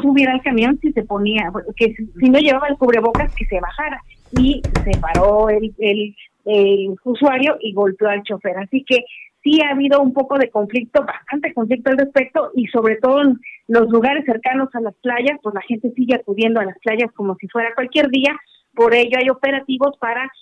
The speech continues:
pedirles que se retiren, y hay un acuerdo administrativo también para lograr que se pueda retirar a las personas a través de los grupos de protección civil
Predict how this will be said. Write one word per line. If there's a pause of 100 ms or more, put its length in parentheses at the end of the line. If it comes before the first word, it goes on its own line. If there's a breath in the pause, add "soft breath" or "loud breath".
(140)
pedirles
que
se
retiren,
y
hay
un
acuerdo
administrativo
también
para
lograr (340 loud breath)
que
se
pueda
retirar
a
las
personas (240 soft breath)
a
través (320 soft breath)
de
los
grupos
de (160)
protección
civil